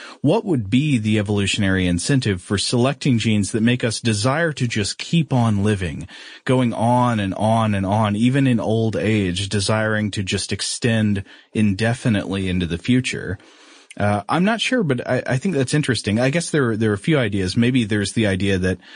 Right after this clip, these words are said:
uh, children with surviving grandparents have greater,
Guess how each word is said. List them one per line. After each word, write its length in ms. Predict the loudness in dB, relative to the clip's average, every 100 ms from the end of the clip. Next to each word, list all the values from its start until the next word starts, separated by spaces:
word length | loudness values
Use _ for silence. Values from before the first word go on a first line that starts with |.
| -20 -20 -6
uh, 180 | -2 -2
children 560 | 0 0 2 2 2 2
with 100 | 0
surviving 640 | -2 0 0 -2 -2 -4
grandparents 800 | 0 0 0 0 0 2 0 -2
have 180 | -2 -2
greater, 560 | -2 0 0 0 -4